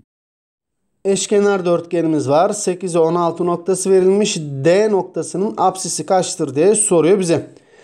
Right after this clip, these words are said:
Şimdi B'nin koordinatları sekiz, on altı. Demek ki şöyle gelirsek burası sekiz birim. Buradan aşağıya düz inersek burası on altı birim. Şimdi bu arkadaş eşkenar dörtgen. O zaman dört kenarda birbirine eşit.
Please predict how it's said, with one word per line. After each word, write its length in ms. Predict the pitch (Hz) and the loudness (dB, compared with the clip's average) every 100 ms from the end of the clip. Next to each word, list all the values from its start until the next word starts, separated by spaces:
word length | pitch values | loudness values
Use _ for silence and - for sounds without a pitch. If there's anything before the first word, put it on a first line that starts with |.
| - _ | -20 _
Şimdi 320 | - 139 135 | -4 -2 2
B'nin 340 | 156 170 214 214 | 2 4 2 0
koordinatları 680 | 202 185 185 180 180 214 | 0 2 0 0 0 0
sekiz, 360 | 226 202 180 185 | 2 0 0 0
on 120 | 233 | 2
altı. 340 | 196 147 147 143 | 2 0 -2 -2
Demek 360 | 190 196 190 | 0 0 0
ki 120 | 180 165 | -4 -6
şöyle 1120 | - - - - - 208 208 202 190 180 160 | -6 -6 -6 -6 0 2 4 4 4 4 2
gelirsek 540 | 156 156 143 - 143 127 | 2 0 0 -2 -6 -2
burası 400 | 160 170 165 - | 2 2 2 -2
sekiz 560 | 123 - - 127 165 156 | -4 -4 -4 -2 -2 0
birim. 300 | 175 214 208 - _ _ - _ - | 2 0 -2 -16 _ _ -20 _ -4
Buradan 320 | 165 190 214 | 0 2 4
aşağıya 800 | 196 - 196 175 156 139 131 135 | 2 0 0 2 2 0 -4 -6
düz 200 | 208 190 | -2 2
inersek 560 | 196 165 143 233 233 | 2 2 2 0 0
burası 300 | 190 170 160 | 2 0 2
on 80 | 247 | 0
altı 260 | 208 147 139 | 2 -2 -4
birim. 160 | 123 127 _ _ _ - | -8 -10 _ _ _ -6
Şimdi 180 | 151 | 0
bu 60 | 156 | 2
arkadaş 400 | 165 185 208 214 | 2 0 -2 0
eşkenar 500 | 220 - 202 180 156 | -2 0 0 2 2
dörtgen. 360 | 151 147 180 202 | 0 0 -2 -2
O 100 | 180 | 0
zaman 340 | 175 180 170 | 0 0 -2
dört 260 | 160 202 202 | 0 0 -2
kenarda 520 | 185 170 156 139 139 | -4 -2 -2 -4 -2
birbirine 440 | 180 190 160 196 226 | 0 0 0 0 0
eşit. 320 | - 147 | 0 -4